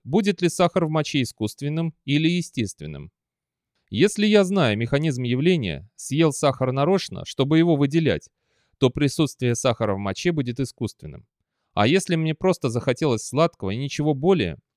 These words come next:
то присутствие сахара будет естественным. А вот и практическое доказательство. Я могу заранее условиться с тем, кто проводит анализ, и тогда результаты анализа будут служить информационным сигналом.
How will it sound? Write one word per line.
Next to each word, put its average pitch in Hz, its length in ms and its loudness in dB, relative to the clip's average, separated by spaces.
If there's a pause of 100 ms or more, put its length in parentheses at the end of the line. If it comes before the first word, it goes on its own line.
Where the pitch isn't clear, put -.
(320)
то 220 100 0
присутствие 170 640 -2
сахара 151 420 0
будет 113 340 -4
естественным. 95 720 -8 (580)
А 110 120 4
вот 190 200 4
и 196 40 4
практическое 175 640 -2
доказательство. 156 800 -2 (260)
Я 156 240 2
могу 196 300 2
заранее 156 400 4
условиться 139 520 -2
с - 120 -10
тем, 170 260 -4
кто - 180 -2
проводит 139 480 0
анализ, 156 460 -2 (140)
и 104 120 -4
тогда 127 360 2
результаты 131 520 0
анализа 131 500 -2 (520)
будут 180 340 4
служить 165 380 0
информационным 170 680 -2
сигналом. 92 580 -6